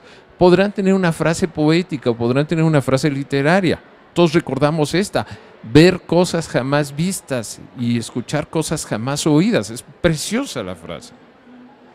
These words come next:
Pero no nos vamos a encontrar. "Y vi en los volcanes una nieve blanca como blanca es la Navidad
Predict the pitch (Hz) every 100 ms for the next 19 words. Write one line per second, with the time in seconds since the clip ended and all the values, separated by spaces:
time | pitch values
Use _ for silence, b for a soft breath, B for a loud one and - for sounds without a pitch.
0 | - _ _ _ _ - 466 - _ -
1 | _ _ B B B - 226 285 294 170
2 | 151 160 160 143 143 147 139 - B B
3 | B - - - - 185 165 220 202 131
4 | - - - - - - 147 156 143 160
5 | 165 - 214 220 233 254 - - - -
6 | _ _ _ _ _ _ 165 156 151 175
7 | 190 196 185 190 196 147 143 165 185 185
8 | 180 170 180 175 - 139 147 143 151 165
9 | 165 165 156 - 147 147 151 170 180 -
10 | 143 139 127 127 131 131 147 147